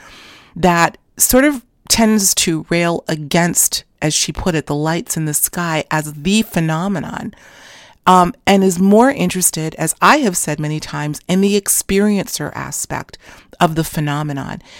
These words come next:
and what the phenomenon and the largeness of it has the ability to shift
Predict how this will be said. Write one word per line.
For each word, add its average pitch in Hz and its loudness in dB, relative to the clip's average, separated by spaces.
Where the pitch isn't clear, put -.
and 180 2
what 190 0
the 156 -2
phenomenon 170 0
and 165 0
the 143 2
largeness 160 -2
of 123 -6
it - -8
has 214 0
the 202 0
ability 175 -2
to - -4
shift - -4